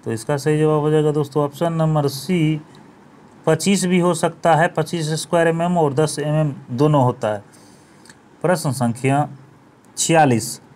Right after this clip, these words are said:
सोलह बटे ज़ीरो पॉइंट टू एमएम डाया के फ्लेक्सिबल केबल का उपयोग कहाँ किया जाता है? तो इसका सही जवाब हो जाएगा दोस्तों ऑप्शन नंबर ए,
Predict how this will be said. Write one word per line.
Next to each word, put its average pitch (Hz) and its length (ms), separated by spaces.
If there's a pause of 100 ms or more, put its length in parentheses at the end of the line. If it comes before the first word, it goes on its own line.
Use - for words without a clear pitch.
(680)
सोलह 175 560
बटे 151 480
ज़ीरो 156 300
पॉइंट 156 300 (100)
टू 190 220 (360)
एमएम 143 360
डाया 147 300
के 151 220
फ्लेक्सिबल 156 580
केबल 151 320
का 147 140
उपयोग 147 360
कहाँ 143 220
किया 131 220
जाता 117 300
है? 120 200 (760)
तो 120 80
इसका 127 220
सही 151 200
जवाब 151 240
हो 147 120
जाएगा 147 200
दोस्तों 147 300
ऑप्शन 147 280
नंबर 147 300
ए, 143 320